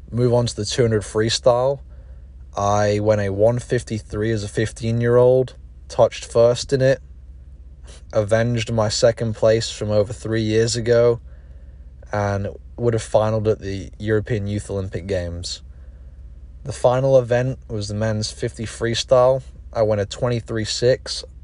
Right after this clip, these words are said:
I would have come third at the European Youth Olympic Festivals and also broke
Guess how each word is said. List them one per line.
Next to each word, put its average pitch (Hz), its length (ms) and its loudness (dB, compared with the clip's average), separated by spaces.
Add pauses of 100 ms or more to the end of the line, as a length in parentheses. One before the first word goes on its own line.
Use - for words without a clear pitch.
I 107 100 -2
would 107 160 2
have 107 160 -4
come 101 200 -4
third 123 580 2 (180)
at 104 160 0
the 107 80 -8
European 110 460 -2
Youth 113 240 -4
Olympic 110 360 -4
Festivals 120 760 0 (440)
and 107 140 -4
also 117 460 2
broke 107 520 0